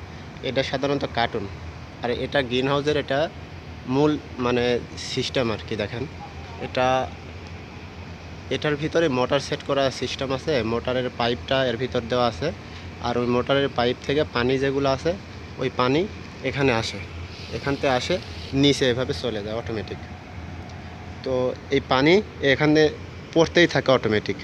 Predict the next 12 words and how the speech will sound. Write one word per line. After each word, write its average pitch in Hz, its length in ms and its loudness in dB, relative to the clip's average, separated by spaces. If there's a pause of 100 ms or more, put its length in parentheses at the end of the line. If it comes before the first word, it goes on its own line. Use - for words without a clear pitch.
(320)
মোটর 123 240 4
চালু 120 240 4
করে 107 180 2
দিলে। 110 160 0 (800)
আর, 120 120 2 (1080)
আর 135 60 2 (120)
ওই 165 160 4
সাইডে 170 280 4
আপনারা 139 300 2
দেখতে 127 220 0
পাচ্ছেন 131 360 -2 (120)
দুইটা 131 220 4